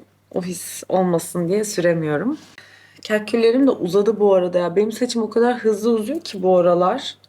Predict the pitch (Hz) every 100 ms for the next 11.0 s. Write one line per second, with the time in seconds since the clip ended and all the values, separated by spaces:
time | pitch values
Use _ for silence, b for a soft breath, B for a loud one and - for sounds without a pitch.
0 | - - _ _ _ _ _ _ _ _
1 | _ _ _ _ _ - 185 202 208 190
2 | 175 175 175 170 175 175 190 190 - 190
3 | 226 208 165 156 156 160 160 156 156 156
4 | 180 b b - 277 262 247 220 262 254
5 | 269 240 202 202 185 240 294 - 240 220
6 | 220 254 240 247 240 214 - 170 165 -
7 | 170 165 156 165 226 226 175 170 175 180
8 | 165 180 320 B B B B - 220 262
9 | 233 240 247 247 254 233 247 254 - 214
10 | 247 254 - 233 220 214 180 160 175